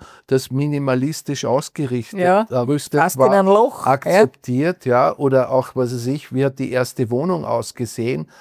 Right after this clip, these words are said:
Speaker 1: und so weiter. Und, und da haben sich die Ansprüche natürlich verändert mit gehobenem Lebensstandard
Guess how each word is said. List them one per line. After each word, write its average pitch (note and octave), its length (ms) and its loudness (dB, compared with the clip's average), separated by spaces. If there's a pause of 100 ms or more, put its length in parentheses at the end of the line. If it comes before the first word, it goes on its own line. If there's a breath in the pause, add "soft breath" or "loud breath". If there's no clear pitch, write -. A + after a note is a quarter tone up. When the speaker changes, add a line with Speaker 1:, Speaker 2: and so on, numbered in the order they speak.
(340 loud breath)
Speaker 1:
und C3 280 0
so B2 160 -2
weiter. A2+ 560 -2 (480 soft breath)
Und, C#3 540 0 (600)
und B2 120 -2
da B2 60 0
haben B2 120 2
sich A2+ 200 -6
die A#2 160 -4
Ansprüche B2 580 -4
natürlich G#2+ 560 -4
verändert G#2+ 800 -4 (420 soft breath)
mit C3 520 -2
gehobenem B2 840 0
Lebensstandard C3 1300 -2